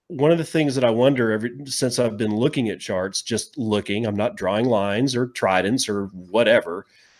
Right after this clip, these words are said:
but one of the thing, one of the questions that I've come to really ask myself is,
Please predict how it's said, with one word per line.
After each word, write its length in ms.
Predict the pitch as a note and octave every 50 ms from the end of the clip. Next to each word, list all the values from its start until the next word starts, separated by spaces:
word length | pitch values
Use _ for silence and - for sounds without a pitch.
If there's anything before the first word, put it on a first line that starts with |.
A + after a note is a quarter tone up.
| _ _ _ _ _ _ -
but 100 | A#2+ A#2
one 160 | A2+ C3 D#3
of 100 | F#3+ G3+
the 100 | G#3 F#3
thing, 400 | F#3+ - F3+ E3+ E3 E3 - D3+
one 140 | B2 C3 D3+
of 60 | E3
the 60 | F#3+
questions 680 | F#3 - - D#3+ D#3 D#3 - - D#3 D3 D3 C#3 B2+ -
that 400 | - A#2+ A#2+ A2+ G#2+ A2 - - _ _ _ -
I've 220 | - G#2+ G#2+ - -
come 320 | - - D3 D#3 D#3+ D#3 D#3
to 340 | - - C3+ A#2+ A2 G#2+ A#2+
really 440 | C3 C#3 C3+ B2 B2+ C#3+ D3+ C#3 G#2+
ask 220 | A2+ A#2+ B2+ -
myself 520 | - A2+ A2 G2+ - A#2+ A2+ G#2+ G#2 - -
is, 420 | G#2+ G#2 G2+ G2 F#2+ - -